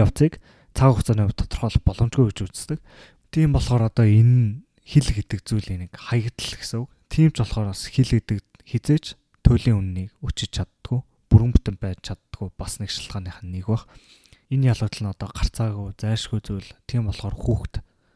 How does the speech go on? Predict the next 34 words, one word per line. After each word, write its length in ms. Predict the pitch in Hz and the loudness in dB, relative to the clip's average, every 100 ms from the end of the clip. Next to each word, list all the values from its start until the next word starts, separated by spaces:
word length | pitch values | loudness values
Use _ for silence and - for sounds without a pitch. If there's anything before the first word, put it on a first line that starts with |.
| _ _ _ _ _ | _ _ _ _ _
нялх 200 | 110 95 - | -6 2 2
хүүхэд 260 | 120 - - - | 2 -2 -10 -18
насан 320 | - - 135 | -12 -4 -2
туршдаа 360 | 120 - - 98 | -2 -4 -8 -8
тийм 320 | - 98 95 _ _ | -8 -10 -10 _ _
дутагдaltaй 640 | - - - - - 131 104 | -4 -4 -2 -4 2 2 2
явдаг 320 | 95 - - | -2 -6 -12
гэсэн 280 | - - 131 | -10 -8 -8
үг. 40 | - _ _ _ _ _ _ | -10 _ _ _ _ _ _
Одоо 200 | - 98 92 | -8 -6 -2
lack 400 | 110 131 - - | 2 2 4 4
буюу 280 | 110 98 | 4 2
дутагдал 440 | - - 110 - 131 | -4 -6 -6 -6 -8
нь 120 | 117 | -6
ямар 240 | 104 117 | -4 -4
ч 120 | 110 - | -6 -8
сонголтгүйгээр 800 | - 110 110 - - 131 104 95 | -8 -4 -2 0 2 4 2 -4
ирдэг. 260 | 92 - 139 _ _ _ | -8 -10 -10 _ _ _
Дутагдсан 560 | - - - - - 127 | -10 -8 -8 -6 -6 -2
зүйлийг, 480 | 123 107 104 101 131 _ _ _ | 0 0 -2 -6 -12 _ _ _
одоо 160 | - - | -12 -4
тэр 200 | - 143 | 4 4
дутагдсан 520 | - - - - 135 | 6 2 0 -4 -2
зүйлийг 400 | - 110 95 - _ | 0 0 -2 -10 _
алдагдсан 640 | - 101 - - - 123 95 | -14 -6 -6 -4 0 0 2
объект 320 | - 95 - | -2 -4 -6
гэдэг, 320 | 98 - 139 - _ _ _ - | -10 -6 -8 -8 _ _ _ -2
lost 320 | 110 110 - | 0 0 -2
object 480 | 107 98 - - - | -6 -6 -8 -14 -16
гэдэг. 280 | - 98 113 _ | -12 -14 -14 _
Тийм 200 | - 110 | -2 -2
болохоор 240 | 104 101 95 | 0 0 2
энэ 240 | 110 117 | 2 4
зүйлийг 360 | 110 98 - | 2 2 -2